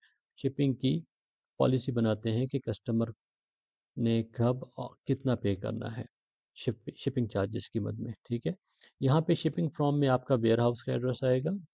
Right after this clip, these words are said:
इसको आप जब क्लिक करते हैं तो इसके against आपका वेयरहाउस जो भी ऐड होगा उसका एड्रेस आएगा और shipping to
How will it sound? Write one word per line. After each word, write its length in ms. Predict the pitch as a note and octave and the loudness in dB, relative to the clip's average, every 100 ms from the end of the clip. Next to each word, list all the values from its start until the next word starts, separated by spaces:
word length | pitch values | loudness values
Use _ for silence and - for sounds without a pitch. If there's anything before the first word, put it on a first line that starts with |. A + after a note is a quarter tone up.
| - | -12
इसको 460 | C3 - B2 A#2+ A2 | -12 -2 2 2 2
आप 260 | A2 A2+ | 0 -2
जब 60 | A#2 | -10
क्लिक 260 | _ - - | _ -12 -10
करते 220 | A#2 C3 | -8 -8
हैं 80 | A#2 | -4
तो 100 | A#2 | -4
इसके 280 | A2 - A#2 | -4 -6 -4
against 300 | A2 G#2+ G#2+ | -4 -4 -6
आपका 260 | G#2 A#2 | -4 -4
वेयरहाउस 640 | G#2 G#2+ G#2+ G#2 G#2+ G#2 - | 0 0 -2 -2 -4 -6 -6
जो 100 | A2 | -4
भी 140 | G#2+ | -2
ऐड 180 | G#2+ G#2+ | -2 -2
होगा 240 | G#2+ A2+ C3+ | -4 -4 -8
उसका 500 | D3+ C3+ A#2 - A2+ | -8 -8 -8 -4 -4
एड्रेस 260 | A#2+ B2 C3 | -2 -6 -4
आएगा 280 | B2+ C3+ F#3+ _ _ _ _ - | -4 -4 -8 _ _ _ _ -6
और 260 | B2 B2+ C3 | 0 2 2
shipping 260 | - C3+ | -2 -4
to 480 | D3+ C#3 C3 B2+ C3 | -4 -2 0 0 -2